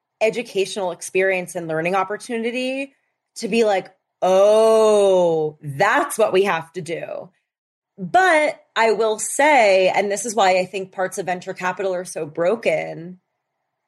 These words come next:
WeWork was a beacon of, like, light and billions when we were building the retail as a service model in the stores. And, like, if you Google Bulletin, you'll see so many headlines that's like, "WeWork of retail, WeWork of retail."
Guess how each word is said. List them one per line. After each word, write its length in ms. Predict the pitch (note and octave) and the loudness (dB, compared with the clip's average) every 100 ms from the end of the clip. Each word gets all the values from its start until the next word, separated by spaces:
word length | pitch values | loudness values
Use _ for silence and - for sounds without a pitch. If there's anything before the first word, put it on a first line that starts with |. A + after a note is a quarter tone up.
| _ _ _ _ _ _ _ E3 | _ _ _ _ _ _ _ -10
WeWork 680 | D#3 B3+ F4+ C4+ A3 A3 | -2 2 2 2 0 -2
was 560 | G3+ G3+ G3 F#3+ F#3+ F#3 - - | 2 4 6 4 4 -2 -12 0
a 440 | G#3 F#3+ F#3 F#3+ - D3+ | 4 4 2 -2 -6 -10
beacon 520 | A3 C4 C4+ A#3+ A3 | -4 -2 0 0 2
of, 240 | A3 G#3+ F3 | 0 0 0
like, 220 | F#3 - | -2 -2
light 500 | E3+ G3+ B3 - - - | 0 0 0 -10 -8 -4
and 280 | G#3 F3 D3+ | -4 -4 2
billions 720 | G#3+ C#4 G#3+ D3 C#3+ D#3 F3 | 2 2 -2 -8 -14 -14 -6
when 180 | G#3+ G3 | -4 -2
we 120 | G3+ | -2
were 140 | G3+ | -2
building 720 | D#3 _ G3+ A3+ A3+ G3 F#3 D#3+ | -6 _ 2 2 2 -2 -2 0
the 240 | F3+ E3+ | 0 0
retail 380 | F3+ G#3+ G#3 F#3+ | -4 -4 -2 -2
as 100 | F3 | -4
a 60 | |
service 400 | F3 G3 G#3 A#3 | -6 -4 -4 -4
model 300 | F#3+ E3+ E3+ | -2 0 0
in 100 | F3 | -4
the 60 | D#3+ | -10
stores. 640 | D3+ G3 G#3+ A3 C2+ C2 | -6 0 0 0 -6 -10
And, 200 | - F#3+ | -2 0
like, 180 | F#3 F#3 | 0 0
if 140 | F#3 A3+ | -6 -6
you 140 | D4 | -8
Google 360 | F3+ A#3+ A3 E3+ | -4 -4 -2 -2
Bulletin, 520 | F3+ G#3 A3+ F3 E3 | 0 0 0 -6 -6
you'll 140 | E3 | -6
see 220 | E3 A3+ | -6 -10
so 320 | - - G3 G3+ | -8 2 2 2
many 200 | G3 F3 | 0 2
headlines 560 | G3 F3+ D#3+ D#3 D3+ | 2 2 -2 -4 -10
that's 160 | E3 - | -10 -6
like, 140 | F3 | -4
"WeWork 320 | C4 C4 B3 | 0 2 0
of 120 | B3 A#3 | -2 -6
retail, 320 | B3+ A3 F#3+ | -6 -2 -2
WeWork 280 | G3 G3+ F#3+ | -2 -6 -8
of 120 | G3+ | -8
retail." 420 | A#3 F#3+ E3 | -6 -6 -6